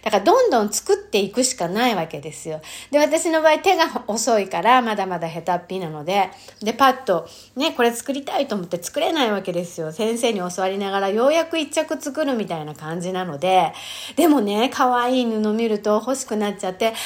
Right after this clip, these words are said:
「あー、あんなの作ろうかな、ワンピース作ろうかな、こんなの作ろうかな、あ、先生がこの間着てらしたの教わって作ってみようかな」とかね。そんな感じ。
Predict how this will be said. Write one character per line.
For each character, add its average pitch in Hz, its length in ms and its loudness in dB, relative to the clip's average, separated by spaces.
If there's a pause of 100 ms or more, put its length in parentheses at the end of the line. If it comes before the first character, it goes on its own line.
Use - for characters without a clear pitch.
(120)
「あ 311 320 -2 (180)
ー、 240 60 -2
あ 262 60 2
ん 262 40 2
な 294 100 0
の 254 140 -2
作 226 220 -2
ろ 269 120 2
う 262 40 -2
か 226 120 -6
な、 226 120 -4
ワ 240 140 -4
ン 262 80 -8
ピ 302 80 -8
ー 294 80 -6
ス - 100 -20
作 254 240 -8
ろ 240 80 -2
う 240 60 -6
か 240 100 -8
な、 226 100 -6
こ 254 140 -6
ん 262 80 -4
な 269 100 -6
の 254 80 -4
作 247 200 -8
ろ 240 100 -4
う 233 60 -8
か 233 100 -10
な、 226 100 -6 (200)
あ、 269 160 0
先 302 220 0
生 359 140 2
が 262 120 0
こ 262 100 -4
の 254 80 0
間 269 220 0
着 262 80 -16
て 269 160 0
ら 277 160 0
し - 80 -14
た 240 100 -6
の 208 180 -4
教 226 140 -10
わ 233 60 -4
っ 233 60 -4
て 247 140 -6
作 - 200 -10
っ - 20 -8
て 269 140 -8
み 240 160 -4
よ 233 100 -4
う 226 40 -10
か 220 120 -8
な」 233 240 -4
と 175 100 -10
か 160 140 -10
ね。 202 280 -8 (600)
そ 165 220 -10
ん 160 60 -6
な 165 100 -6
感 175 300 -8
じ。 196 120 -2